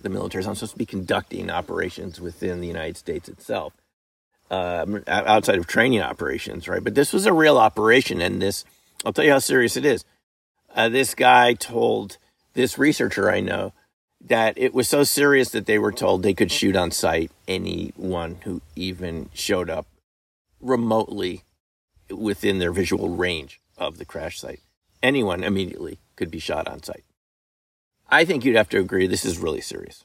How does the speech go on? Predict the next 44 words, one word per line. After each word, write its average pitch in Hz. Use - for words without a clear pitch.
right? 180
And, 107
uh, 90
uh, 76
I'm 113
a-, 104
I'm 110
appalled 95
by 85
that, 80
just 87
like 82
you 87
are. 60
Uh, 82
this 104
person 110
was 95
happy 113
to 101
report 107
they 90
didn't 92
have 90
to 104
shoot 160
anybody 139
because 120
it 107
was 98
so 127
remote 110
in 113
the 104
Southwest 101
that 92
they 95
never 92
saw 90
anyone 82
else -
out 95
there. -
But, -